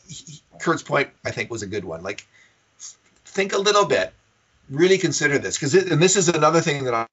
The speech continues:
I'm learning from this, Bruce. It's been a good exercise in this, is you really do have to, when watching,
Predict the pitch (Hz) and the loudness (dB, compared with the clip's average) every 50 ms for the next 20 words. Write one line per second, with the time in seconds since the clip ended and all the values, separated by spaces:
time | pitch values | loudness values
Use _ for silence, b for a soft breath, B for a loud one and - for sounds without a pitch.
0 | _ - 139 139 131 123 113 107 101 - 107 101 92 95 92 - - - - 85 | _ -8 -4 0 0 0 -2 -4 -8 -8 -10 -8 -8 -8 -10 -10 -12 -12 -12 -12
1 | 80 - - - 110 - 135 131 123 120 147 135 131 135 131 - 151 139 - - | -12 -12 -14 -14 -10 -8 -6 -6 -6 -4 0 2 2 0 0 -2 -6 -6 -4 -6
2 | 95 92 85 85 82 80 - - 104 95 120 131 123 139 160 175 165 139 107 120 | -6 -6 -10 -12 -14 -12 -12 -12 -12 -12 -12 -12 -8 -4 -4 -2 -2 -4 -6 -4
3 | 127 135 127 113 95 90 90 - - 120 113 110 110 113 110 107 | -4 -2 -2 -2 -4 -6 -6 -8 -8 -8 -6 -4 -4 -4 -4 -6